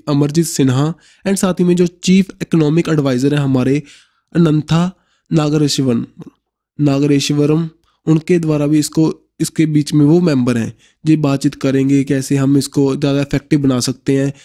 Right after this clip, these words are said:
हमारे रूरल एरिया तक इसको पहुंचा सकते हैं। जहाँ पर क्या है, हंड्रेड डे तक की जो हमारी अनस्किल्ड वर्कर्स को नौकरी प्रोवाइड करने के लिए इस स्कीम को लाया गया था दो हज़ार पाँच में।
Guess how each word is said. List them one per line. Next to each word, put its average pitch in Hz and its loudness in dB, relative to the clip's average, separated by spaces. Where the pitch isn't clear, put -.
हमारे 151 0
रूरल 139 2
एरिया 139 2
तक 131 -6
इसको 156 -2
पहुंचा 139 -2
सकते - -4
हैं। 110 0
जहाँ 170 0
पर 175 -2
क्या 165 -2
है, 175 -2
हंड्रेड 170 2
डे 165 2
तक 147 -4
की 185 -2
जो 165 0
हमारी 143 0
अनस्किल्ड 165 0
वर्कर्स 135 -2
को 131 -2
नौकरी 160 2
प्रोवाइड 139 -2
करने 131 0
के 135 -2
लिए 143 4
इस 165 -2
स्कीम 147 0
को 147 0
लाया 123 -2
गया 123 -4
था 156 -4
दो 143 0
हज़ार 147 0
पाँच 143 -6
में। 143 -16